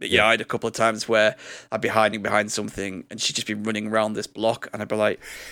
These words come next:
Speaker 1: that guy's gonna see her, and then he does see
Speaker 2: Yeah.
Speaker 1: her, but nothing happens.
Speaker 2: Yeah.
Speaker 1: But in this, if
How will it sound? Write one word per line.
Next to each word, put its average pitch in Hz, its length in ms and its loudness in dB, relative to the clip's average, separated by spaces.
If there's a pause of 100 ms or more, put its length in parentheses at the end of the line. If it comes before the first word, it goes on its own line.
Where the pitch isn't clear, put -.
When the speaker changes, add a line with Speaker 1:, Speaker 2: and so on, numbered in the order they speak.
(720)
Speaker 1:
that 139 140 4
guy's 135 220 8
gonna 110 160 -4
see 156 300 4
her, 87 240 2
and 117 120 0
then 135 80 4
he 131 80 4
does 196 220 6
see 101 240 2
Speaker 2:
Yeah. 101 60 4
Speaker 1:
her, 98 40 4
but - 160 -6
nothing 127 320 0
happens. 208 580 -2 (500)
Speaker 2:
Yeah. 90 140 4 (380)
Speaker 1:
But 160 140 6
in 117 160 2
this, 117 520 4 (280)
if - 320 -8